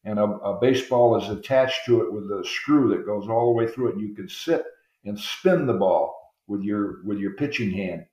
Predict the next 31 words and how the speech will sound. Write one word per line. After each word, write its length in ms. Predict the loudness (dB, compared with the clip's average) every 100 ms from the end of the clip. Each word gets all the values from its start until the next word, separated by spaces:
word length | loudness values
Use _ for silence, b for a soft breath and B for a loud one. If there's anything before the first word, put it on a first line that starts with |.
| _ _ _ _ _
And 240 | -4 0 2
then 160 | 4
you 160 | 4 2
kind 220 | 2 2
of 100 | 4
hold 320 | 4 4 6 4
that 140 | 6
at 180 | 4 2
different 340 | -2 -2 0
angles, 580 | 0 0 2 0 0 -4
and 120 | -4
it 120 | -4
gives 260 | -2 -2 2
you 140 | 2
an 80 | 2
idea. 680 | 2 2 2 2 4 6 6 2
It, 140 | -4 -6
it's 200 | -10 -8
probably 360 | 0 2 4
a 40 | 4
little 220 | 2 2
difficult 600 | 0 -2 0 2 2 0
for 160 | -8 -4
people 380 | -4 -2 -4
just 200 | -4 -8
hearing 380 | -4 2 4 2
it 100 | -2 0
o-, 360 | 2 4 0 0
on 140 | -4 0
audio. 640 | 2 4 2 0 -2 -6 _ _ _ _ _ -8
Uh, 380 | -4 -2 -2